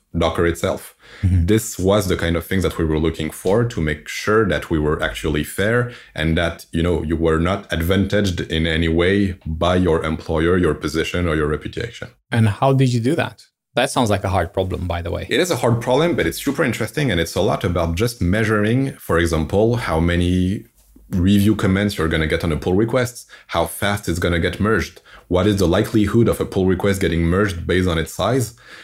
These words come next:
Speaker 1: and making sure that for different groups of the community, it's not actually biased toward any particular group, especially not the employees,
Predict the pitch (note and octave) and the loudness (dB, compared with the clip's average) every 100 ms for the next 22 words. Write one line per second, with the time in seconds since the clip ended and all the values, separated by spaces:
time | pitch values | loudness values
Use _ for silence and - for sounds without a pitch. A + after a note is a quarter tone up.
0 | - E2+ F2+ G#2 G2+ F2 E2+ G2+ A#2 G2 | -8 -2 2 2 0 -2 -2 0 2 2
1 | F2+ A#2+ - _ - _ _ - - E2+ | 0 -2 -10 _ -20 _ _ -20 -4 0
2 | E2+ A2+ A2+ G#2 F#2+ G2 A#2 A#2 - - | 2 2 2 2 4 4 4 2 -10 -18
3 | - _ _ - E2 - - - - F2 | -20 _ _ -4 -4 -6 -16 -10 -4 0
4 | E2+ F2 E2+ A#2 - F2+ - F#2+ G2 F2+ | 2 2 4 2 0 -6 -4 -2 -2 -2
5 | - E2+ E2+ D#2+ E2 E2 G#2 - - - | -2 0 2 2 0 0 0 -4 -10 -2
6 | D#2+ E2 F2+ - - F2+ F#2+ G2+ D#2+ E2 | 2 4 2 0 -4 0 0 0 -2 -2
7 | D#2+ D2+ C#2+ C2 - - - - F#2+ F#2 | 0 0 0 -4 -8 -8 -8 0 2 4
8 | F2+ E2 D#2 D2+ C#2+ - C#2+ D#2 G#2+ A#2+ | 2 2 0 0 -2 -2 -2 2 2 0
9 | F#2 | -2